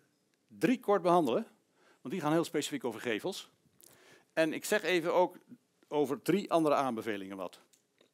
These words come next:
Om te beginnen, brandklasse B. Ik hoorde net, ja, is dat eens een goede test? Dus het S B A is daarin bepalend. Het S B A is een, een testopstelling anderhalve meter hoog,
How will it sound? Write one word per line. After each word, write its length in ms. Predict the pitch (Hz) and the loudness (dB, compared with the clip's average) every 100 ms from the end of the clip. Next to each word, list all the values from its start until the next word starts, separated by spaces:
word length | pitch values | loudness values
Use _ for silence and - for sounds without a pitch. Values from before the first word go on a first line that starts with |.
| _ _ _ _ _ _ _ _ _ _ _ _ _ _ _ _ _ _ _ _ _ _ _ _ _ _ - | _ _ _ _ _ _ _ _ _ _ _ _ _ _ _ _ _ _ _ _ _ _ _ _ _ _ -4
Om 100 | 226 | 0
te 100 | 233 | 2
beginnen, 400 | 196 196 120 - _ _ _ _ _ _ _ _ _ _ - _ _ _ _ _ _ | 6 6 6 2 _ _ _ _ _ _ _ _ _ _ -20 _ _ _ _ _ _
brandklasse 460 | 196 160 135 - | 4 4 2 2
B. 40 | 131 | 4
Ik 220 | 127 95 - _ _ _ _ _ _ _ _ - - | 4 2 -10 _ _ _ _ _ _ _ _ -20 -14
hoorde 320 | - 139 113 | 2 2 4
net, 340 | 139 165 - - _ _ _ _ _ _ _ _ _ | 2 2 0 -18 _ _ _ _ _ _ _ _ _
ja, 300 | 113 110 - - - | 0 0 -2 -12 -14
is 60 | |
dat 120 | - 123 | -10 -8
eens 80 | |
een 60 | - | -4
goede 220 | 131 120 | -2 0
test? 300 | 160 185 - | 2 2 0
Dus 260 | 110 101 - | -8 -10 -8
het 180 | 139 110 | -6 -2
S 40 | |
B 80 | 117 | 0
A 160 | 127 127 | 2 2
is 100 | 117 | 2
daarin 220 | 120 113 | 0 -2
bepalend. 640 | 110 147 156 190 190 - _ _ _ - _ _ | 2 4 4 0 -4 -12 _ _ _ -20 _ _
Het 320 | 135 131 113 | -12 -6 -4
S 0 | |
B 60 | 107 113 | -2 2
A 180 | 120 113 | 4 4
is 120 | 107 | 0
een, 160 | 113 107 | -4 -4
een 200 | 110 113 | -4 0
testopstelling 640 | 135 - 131 143 123 123 | 0 -2 -6 -4 -2 -2
anderhalve 360 | 127 123 117 120 | 0 2 0 0
meter 260 | 120 117 | -4 -2
hoog, 360 | 131 147 - | -2 -2 -4